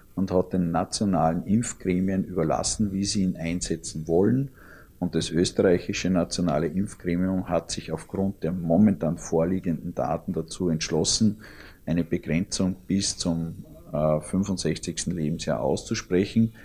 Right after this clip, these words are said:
weist aber schon darauf hin, dass sie überzeugt, äh, überzeugt sind, dass bei, bei mehreren Daten, dass in nächster Zeit auch diese Zulassung für über fünfundsechzigjährige kommen wird.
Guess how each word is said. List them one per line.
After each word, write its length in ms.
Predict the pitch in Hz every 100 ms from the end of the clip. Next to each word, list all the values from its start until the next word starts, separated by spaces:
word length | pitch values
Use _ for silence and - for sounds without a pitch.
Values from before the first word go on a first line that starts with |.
| - - -
weist 500 | 67 67 87 107 98
aber 200 | 95 95
schon 360 | - 87 90
darauf 380 | 87 80 80 80
hin, 420 | 85 98 123 127 - - - - - - - - - -
dass 200 | 90 -
sie 80 |
überzeugt, 580 | 90 87 - 76 90 -
äh, 140 | 110 90
überzeugt 580 | 87 87 - 85 90
sind, 240 | - 98 87
dass 180 | 87 -
bei, 480 | 87 80 80 85 - - - -
bei 680 | 82 82 85 82 82 80 92
mehreren 680 | 90 87 85 87 95 90 87
Daten, 400 | 80 90 87 101
dass 180 | 87 -
in 120 | 87
nächster 340 | 80 80 -
Zeit 260 | - 80 76
auch 180 | 73 -
diese 340 | - 90 -
Zulassung 560 | - 92 80 80 - 90
für 120 | -
über 220 | 87 90
fünfundsechzigjährige 1120 | - 85 87 80 76 - - 78 76 71 73
kommen 420 | - - 87 120 117
wird. 280 | 110 110